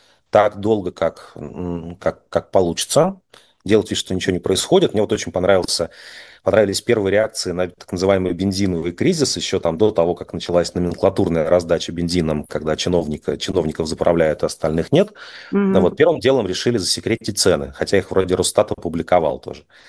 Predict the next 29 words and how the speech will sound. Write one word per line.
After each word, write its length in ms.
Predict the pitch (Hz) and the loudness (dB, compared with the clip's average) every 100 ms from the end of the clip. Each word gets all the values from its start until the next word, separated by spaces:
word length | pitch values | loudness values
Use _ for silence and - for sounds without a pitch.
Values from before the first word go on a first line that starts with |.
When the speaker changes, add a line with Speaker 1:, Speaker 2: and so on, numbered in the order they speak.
| - | -6
Speaker 1:
Да, 80 | 113 | -4
то 80 | - | -2
есть 120 | - | -2
это 80 | 120 | 0
совершенно 320 | - - 135 | 0 4 4
такая 460 | 113 87 101 92 87 | 4 2 2 2 0
чек-, 220 | - 101 | -4 -8
чекистско-страусиная, 1400 | - - 135 - 104 - 95 104 - 104 87 78 76 76 - - | -8 -2 -2 0 -2 0 0 0 2 0 0 -2 -2 -2 -6 -10
э, 40 | 76 82 80 78 78 76 76 82 | -6 -2 -2 -2 -2 -4 -2 0
обработка 500 | 85 95 87 - 101 | 2 2 2 2 4
реальности. 560 | 180 - - - 131 - - _ | 4 2 -2 -4 -4 -6 -20 _
У 60 | 123 | 0
тебя 140 | 107 | 4
есть 160 | 190 185 | 4 2
Speaker 2:
Мгм. 20 | |
Speaker 1:
проблема, 720 | 196 156 131 135 123 107 113 - | 0 -2 0 0 2 -2 -4 -14
спрячь 380 | - 113 113 92 | -8 0 0 2
голову 260 | 98 90 87 | -2 -2 -2
как 180 | 90 | -6
можно 420 | - 90 85 82 80 | -4 -4 -2 -2 0
глубже 320 | 90 85 80 | -2 -4 -8
в 60 | - | -4
песок, 440 | - 160 214 - _ _ _ - | 2 2 2 -4 _ _ _ 0
и 80 | 92 | 2
она 180 | 113 | 4
как-нибудь 420 | 170 143 - 98 - | 2 0 -2 -6 -2
сама 200 | 92 117 | 0 0
собой 260 | - 90 | 0 0
рассосётся. 680 | 87 - 90 - 71 - | 0 0 -2 -2 -6 -10